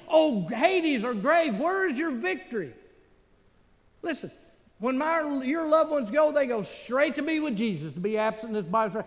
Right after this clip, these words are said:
What? You say, "Well, wait a minute now, Lee. I, we buried my brother." Okay, your body goes in the grave, but at that point, your soul and your spirit go straight to be with Jesus. That's where it is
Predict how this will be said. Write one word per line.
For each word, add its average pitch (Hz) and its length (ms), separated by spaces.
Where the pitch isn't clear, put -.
What? 302 400
You 240 180
say, 247 180
"Well, 233 160
wait 320 200
a - 20
minute 247 160
now, 214 160
Lee. 247 220
I, 240 140
we 240 260
buried 262 340
my 226 140
brother." 226 220
Okay, 247 260
your 226 160
body 285 340
goes 247 260
in 254 140
the 247 60
grave, 269 280
but 233 160
at 240 220
that 269 200
point, 262 260
your 214 160
soul 302 480
and 262 120
your 233 160
spirit - 720
go 277 140
straight 339 420
to 320 60
be 330 180
with 277 160
Jesus. 156 460
That's - 160
where 156 80
it 143 80
is 165 220